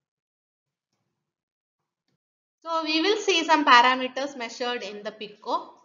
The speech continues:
and also the normal values of each. Then we will have some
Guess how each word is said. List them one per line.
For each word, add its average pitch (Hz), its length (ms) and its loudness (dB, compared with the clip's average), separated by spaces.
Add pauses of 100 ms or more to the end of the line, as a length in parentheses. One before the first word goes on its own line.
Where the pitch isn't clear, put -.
and 202 140 -14
also 208 300 -6
the 220 120 -12
normal 190 340 -10
values 185 420 -10
of 277 160 -14 (220)
each. 214 240 -18 (680)
Then 214 180 -12
we 240 120 -10
will 277 220 -4
have 226 440 0
some 220 680 -12